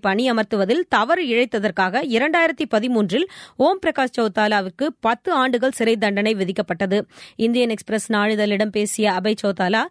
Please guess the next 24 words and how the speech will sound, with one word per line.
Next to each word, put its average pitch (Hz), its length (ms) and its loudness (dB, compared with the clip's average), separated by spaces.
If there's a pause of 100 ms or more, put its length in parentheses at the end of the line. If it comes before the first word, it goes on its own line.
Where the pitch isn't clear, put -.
(220)
தனது 320 300 0
தந்தை 320 300 -2 (120)
தினமும் 320 360 2
சிறையில் 285 420 0
உள்ள 247 240 0
நூலகத்திற்கு 254 560 0
செல்வதாக 233 520 0
குறிப்பிட்டுள்ளார். 202 640 -2 (280)
அவர் 220 280 0
செய்தித்தாள்கள் 214 640 0
மற்றும் 247 280 -2
புத்தகங்களை 233 520 0
வாசிக்கின்றார் 208 600 0
என்றும் 202 320 0 (240)
அவருக்கு 302 420 0
பி-, 277 140 -10 (180)
பிரியமான 339 460 0
புத்தகங்களை 277 580 0
அடுக்கி 240 400 0
வைக்குமாறு 240 480 2
கூறுகிறார் 233 440 0
என்றும் 196 360 -2
அவர் 214 300 0
தெரிவித்துள்ளார். 196 600 0